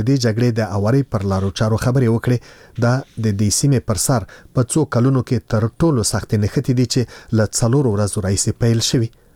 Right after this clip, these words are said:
دواړو مشرانو چمتووالی ښودلی چې د دې جګړې د بندولو او د اروپا د امنیت او همکارۍ د سازمان له لوري د مینسک ډلې لخوا د خبرو د بیا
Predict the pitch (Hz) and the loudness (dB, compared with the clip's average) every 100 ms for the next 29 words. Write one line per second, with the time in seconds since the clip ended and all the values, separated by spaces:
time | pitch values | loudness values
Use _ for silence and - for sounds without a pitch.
0 | _ 127 139 127 117 - 131 127 - 107 | _ 0 2 2 0 0 0 0 0 -2
1 | 98 120 131 120 143 147 151 - - - | 0 0 2 0 0 2 0 -2 -20 -12
2 | - 110 107 107 98 104 107 110 113 113 | -4 0 2 2 0 0 0 0 -2 -4
3 | 107 101 95 104 101 113 147 120 - - | 0 0 2 0 2 2 2 0 -2 -16
4 | - 127 127 127 135 127 - 135 127 110 | -6 0 2 2 2 0 2 0 0 0
5 | 117 127 - - 110 104 110 - 117 123 | 2 2 0 -2 0 0 0 0 2 2
6 | 107 101 - 104 101 139 143 117 117 110 | 0 -2 0 0 2 2 4 2 2 2
7 | 104 _ _ _ - 113 107 123 123 117 | -2 _ _ _ -4 0 2 2 2 0
8 | - 123 147 139 113 123 117 101 120 123 | -4 0 0 2 0 0 -2 0 0 2
9 | 117 110 | 2 0